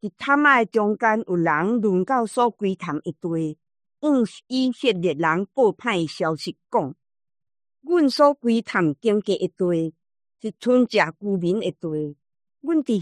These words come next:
遐所看见的人民，拢心量宽大。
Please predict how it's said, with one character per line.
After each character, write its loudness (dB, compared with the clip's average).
遐 2
所 0
看 -4
见 -6
的 -2
人 0
民， 0
拢 0
心 -2
量 2
宽 -2
大。 -2